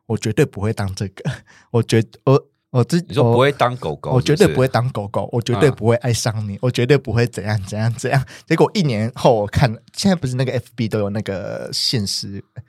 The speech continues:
Speaker 2: 回顾，
Speaker 1: 那个动态回顾，
Speaker 2: 回顾。嗯。
Speaker 1: 然后我看到那个，哇！我之-，之前一-，居然一直在打脸我自己。<laughs> 对啊。
Speaker 2: 那是什么 moment 让你觉得说可以试试看当狗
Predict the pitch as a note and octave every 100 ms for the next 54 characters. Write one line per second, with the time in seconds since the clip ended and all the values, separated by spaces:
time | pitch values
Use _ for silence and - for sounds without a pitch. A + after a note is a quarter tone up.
0 | _ _ _ _ F#2+ F#2+ A2 E2+ D#3 D3
1 | D#3+ A2 G#2+ - A2+ - G2 E2+ C3 A#2
2 | - B2 A#2+ A2+ A2+ F2 _ _ _ -
3 | A2 C#3 D#3 F3 C#3 A2 A2 A#2+ D3+ -
4 | _ _ - E3+ F#3 - B2 C3+ - _
5 | - A#2+ A#2+ D3 A2+ A2+ A2 - G2+ B2
6 | A2+ A#2 - B2 - - - G3 - F#3+
7 | - - _ _ - _ _ C#3 A2 G2+
8 | A2+ B2+ G3 G3 - F2+ E2 D#2+ E2 -
9 | G#2 A2 A2+ F2 G2+ E2+ C#2 C#2 D2 D#2
10 | D#2 D2+ D#2 D2 C2 - A2 - F2+ -
11 | E2 - C#2+ D2+ -